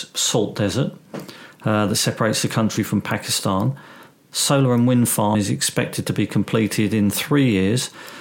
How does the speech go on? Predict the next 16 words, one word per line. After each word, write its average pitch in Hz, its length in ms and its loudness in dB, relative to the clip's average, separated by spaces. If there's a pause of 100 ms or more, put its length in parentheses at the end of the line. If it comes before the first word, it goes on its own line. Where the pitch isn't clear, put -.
(160)
and 120 140 2
when 170 140 4
it's 139 120 0
completed, 101 640 0 (640)
the - 200 -2 (600)
Khavda 135 960 0
Renewable 127 680 4
Energy 143 400 2
Park 92 520 -2 (140)
will - 80 0
be 113 140 0
about 110 280 0
as 113 100 -4
large 113 280 0
as 120 100 -2
Singapore. 123 680 0